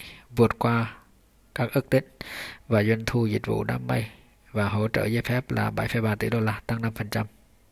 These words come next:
theo năm. Vùng nông thôn Thụy Điển đang có các cửa hàng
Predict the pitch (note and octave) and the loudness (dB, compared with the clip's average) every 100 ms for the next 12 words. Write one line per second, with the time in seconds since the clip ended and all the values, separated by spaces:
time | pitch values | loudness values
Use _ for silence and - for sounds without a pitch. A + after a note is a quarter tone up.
0 | - - A#2 A2+ - - - - _ - | -10 -4 0 -2 -2 -20 -20 -20 _ -20
1 | - - - - - _ - _ - _ | -20 -20 -20 -20 -20 _ -20 _ -20 _
2 | _ _ _ _ _ _ _ _ _ _ | _ _ _ _ _ _ _ _ _ _
3 | _ _ _ _ _ _ _ _ _ - | _ _ _ _ _ _ _ _ _ -20
4 | - _ - - _ _ _ _ _ _ | -20 _ -20 -20 _ _ _ _ _ _
5 | - - - A2+ A#2+ A#2 B2 B2+ C3 B2 | -20 -20 -4 6 6 4 -2 -2 -2 0
6 | A#2+ G#2 G#2 C3 - A#2 A#2+ A2+ - B2+ | 0 0 -4 -6 -4 0 0 -2 -2 0
7 | D#3 D3 C3 C3 B2 A2+ G#2 | -2 -4 -4 -4 -2 0 0